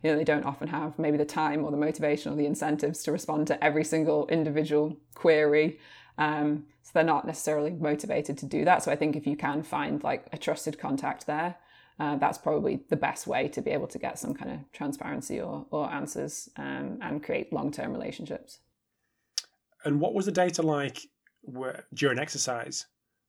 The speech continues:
Speaker 2: for both of these bits of tech?
Speaker 1: Yeah, so Oura, like, they are releasing a feature, I think, this year with heart
Speaker 2: Okay.
Speaker 1: rate tracking, but
Speaker 2: Mm-hmm.
Speaker 1: they didn't have heart rate tracking during exercise at the time. So,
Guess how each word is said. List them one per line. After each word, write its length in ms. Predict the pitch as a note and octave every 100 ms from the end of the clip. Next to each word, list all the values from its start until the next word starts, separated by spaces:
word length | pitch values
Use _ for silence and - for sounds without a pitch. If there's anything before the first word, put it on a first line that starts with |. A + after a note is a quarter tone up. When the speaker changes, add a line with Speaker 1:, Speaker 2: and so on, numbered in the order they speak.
| _
Speaker 2:
for 80 | A2+
both 260 | A#2+ A#2
of 100 | B2
these 440 | A#2+ A#2+ A2 - - _ _
bits 160 | C#3+ A#2+
of 40 |
tech? 400 | - - - - _ _ _ _ _ _ -
Speaker 1:
Yeah, 300 | F3+ E3+ E3
so 180 | E3
Oura, 460 | D#3 E3+ F#3+ G3 E3 - -
like, 300 | E3 D3+ F3
they 140 | D#3+
are 320 | D#3 D#3 D#3
releasing 480 | D3+ D#3 D3+ - G#3
a 20 |
feature, 360 | G3+ A#3 - B3
I 60 | C4
think, 200 | C4 B3
this 200 | B3+ C4
year 220 | C4 C4+
with 220 | A3 G3+
heart 240 | - F#3+
Speaker 2:
Okay. 100 | F#3+
Speaker 1:
rate 100 | G3
tracking, 400 | - G3+ - A#3
but 120 | A#3 -
Speaker 2:
Mm-hmm. 100 | D#3+
Speaker 1:
they 560 | E3 D#3+ D#3+ D#3 D3+
didn't 280 | - D3+ D3
have 240 | - C#3 -
heart 220 | - -
rate 140 | -
tracking 540 | - - - C#3+ C#3 - _ -
during 200 | D3+ C#3+
exercise 420 | - - - D3+
at 80 | -
the 60 |
time. 420 | - C#3 C#3 G3 G3+
So, 440 | - D3+ D3 D3